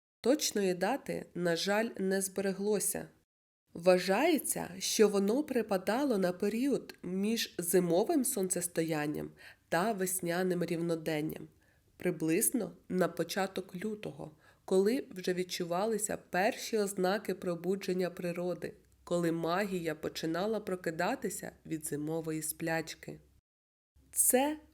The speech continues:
був час надії на тепло та нове життя, на відродження, час,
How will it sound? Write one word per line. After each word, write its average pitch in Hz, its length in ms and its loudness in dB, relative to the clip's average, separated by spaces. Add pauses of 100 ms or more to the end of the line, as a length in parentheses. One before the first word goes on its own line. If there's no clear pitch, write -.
(140)
був 208 300 0
час 208 360 0
надії 185 560 2
на 170 160 2
тепло 175 680 -2 (120)
та 185 140 6
нове 175 320 6
життя, 180 640 -2 (220)
на 180 200 4
відродження, 165 960 0 (140)
час, 185 520 -2